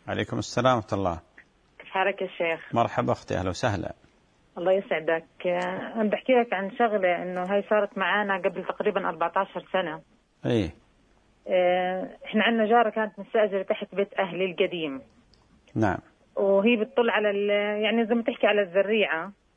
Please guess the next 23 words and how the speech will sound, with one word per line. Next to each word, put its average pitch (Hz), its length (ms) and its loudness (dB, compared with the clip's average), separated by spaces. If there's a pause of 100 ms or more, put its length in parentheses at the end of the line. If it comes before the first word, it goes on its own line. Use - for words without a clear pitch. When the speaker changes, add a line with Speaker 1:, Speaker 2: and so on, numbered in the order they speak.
(840)
Speaker 2:
فإحنا 226 420 2
كنا 240 200 0
طالعين 226 400 0
من 202 120 -2
البيت، 180 720 0
وأجا 202 680 2
يعني 190 240 -2
واحد 196 580 -2 (640)
ورش 196 800 2
زي 214 380 2
إشي 233 180 -4
عند 208 200 -2
البيت، 220 540 2 (480)
وحكى 240 460 0
الله 220 480 0
إن 196 300 -6
شاء 240 180 0
الله، 226 260 2
مش 202 420 -8
إن 208 180 -4
شاء 185 180 -2
الله، 170 240 -4 (540)
آه، 185 280 0